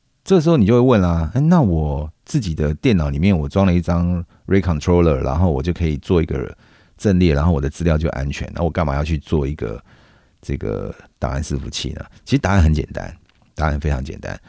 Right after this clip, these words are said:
就是如果你用 ray 卡来做 ray，在你的系统下面，不管你是 Windows 啊，不管你是 Mac 啊，不管你是 Linux 啊，你的这个 ray 只有这个系统能认。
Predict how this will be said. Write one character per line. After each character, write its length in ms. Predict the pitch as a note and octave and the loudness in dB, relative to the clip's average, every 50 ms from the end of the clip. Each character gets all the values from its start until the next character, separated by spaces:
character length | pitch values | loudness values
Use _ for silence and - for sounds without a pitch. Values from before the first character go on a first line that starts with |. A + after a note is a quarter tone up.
| _ _ _ | _ _ _
就 160 | _ - A2 | _ 0 2
是 80 | G#2 G#2+ | 4 4
如 100 | G2 A#2 | 4 4
果 100 | B2+ A#2 | 4 4
你 80 | F2+ | 4
用 180 | D#2+ F2 F#2 F#2+ | 4 4 4 4
ray 140 | G2+ F#2 D#2 | 4 4 2
卡 140 | C#2+ D#2 A1 | 0 -4 -4
来 120 | A#1+ C2 | -4 -6
做 200 | C2 - E2 D2+ | -4 -2 0 2
ray， 180 | D#2 D#2 C#2 - | 2 2 0 0
在 180 | - G2+ F#2 | 0 0 0
你 120 | D2+ C2+ C2 | 0 0 -4
的 260 | - - - - - | -6 -8 -8 -8 -8
系 160 | - - - | -6 -4 -2
统 160 | - - - - | -2 -2 -2 -2
下 100 | D#2+ D2+ | -2 -2
面， 100 | C#2+ C#2+ | 0 0
不 80 | F2 | 0
管 140 | F2+ E2+ C#2+ | -2 -2 -2
你 40 | A#1+ | -2
是 120 | - E2 | -4 -4
Windows 500 | D2+ D2+ D#2+ E2+ D#2+ E2 C2+ C2+ - - | -2 0 0 0 0 0 -2 -2 -4 -6
啊， 120 | C2+ B1 C#2+ | -6 -6 -4
不 100 | D#2 F2 | -2 -2
管 120 | E2+ D#2 | -2 -2
你 60 | C2 | -2
是 80 | C2+ E2 | -2 -2
Mac 300 | D#2+ E2 D#2+ D2 - - | 0 0 -2 -2 -2 -6
啊， 260 | B1+ G#1 A1 B1 A#1 - | -6 -6 -6 -10 -12 -8
不 100 | - - | -6 -4
管 120 | E2+ D2+ C2+ | -4 -4 -4
你 80 | B1+ | -4
是 80 | D2+ D2 | -4 -2
Linux 480 | D#2 E2 E2 D#2+ D#2+ D2+ - - - | 0 2 2 2 0 -2 -4 -8 -8
啊， 120 | A#1+ A#1+ - _ _ _ _ _ _ _ _ _ _ _ _ _ _ _ _ _ | -8 -10 -12 _ _ _ _ _ _ _ _ _ _ _ _ _ _ _ _ _
你 320 | - G2 F2 E2+ F2 E2 | -6 0 2 4 4 4
的 140 | D2 G2 G2+ | 4 2 2
这 100 | G2 C#3 | 2 2
个 120 | B2 A#2+ G#2 | 2 2 2
ray 260 | G#2+ A#2+ A2 F#2+ E2 | 4 4 4 2 2
只 160 | - - F2+ | 0 0 0
有 100 | F2+ D2 | 0 0
这 140 | - - F#2 | 0 0 0
个 100 | D#2+ D2+ | 0 0
系 200 | - - - E2 | -2 0 -2 -2
统 160 | C#2+ C#2+ A1 | -2 -2 -6
能 120 | A1 G#1+ A1+ | -6 -10 -8
认。 220 | B1 C2+ C#2 A#1+ | -6 -6 -6 -6